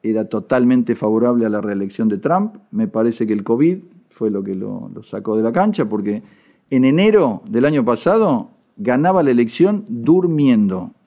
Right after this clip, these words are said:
Lo despertaban, "Hey, Donald, hay que ir a votar", y la ganaba sin campaña. Todos los indicadores le daban totalmente favorable. Yo estuve en Estados Unidos,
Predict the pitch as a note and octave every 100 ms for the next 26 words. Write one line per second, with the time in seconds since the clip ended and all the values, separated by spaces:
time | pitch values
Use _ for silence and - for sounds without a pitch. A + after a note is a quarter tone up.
0 | _ A#2 A#2+ B2 - A#2+ F#3 F#3 A#2 E3
1 | F3 E3+ G3+ E3 B2+ A2 B2+ C#3+ C#3+ C3
2 | B2+ F#3+ B3+ - - A#2 A#2 B2 D3+ -
3 | - A3 F#3 D#3 C3 G2+ E2 - _ _
4 | _ F#3+ G3 E3 C#3+ C3+ C3 C3 D#3+ E3
5 | D3 D3 C3 C#3 C3+ E3+ F3+ E3+ D3 B2+
6 | B2 G2+ B2 C#3+ F3+ F3+ B2 A#2 D3+ C3
7 | B2 D3+ F3+ B2